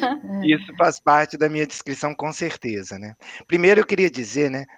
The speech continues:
Speaker 2: como é bom iniciar amanhã ouvindo tantas notícias boas e inspiradoras da nossa universidade, né?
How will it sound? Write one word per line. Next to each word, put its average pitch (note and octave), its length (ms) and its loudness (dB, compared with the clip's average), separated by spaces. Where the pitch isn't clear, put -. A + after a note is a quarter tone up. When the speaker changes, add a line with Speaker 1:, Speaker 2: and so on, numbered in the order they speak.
Speaker 2:
como F#3+ 260 0
é F#3+ 80 2
bom D#3 460 -2
iniciar C#3+ 500 -4
amanhã C#3 540 -8
ouvindo D3 360 -4
tantas F#3 440 -4
notícias D3 480 -10
boas D3+ 360 -4
e E3 60 -10
inspiradoras D#3 800 -2
da A2+ 100 -8
nossa G#2+ 280 -12
universidade, E2 680 -12
né? - 160 -14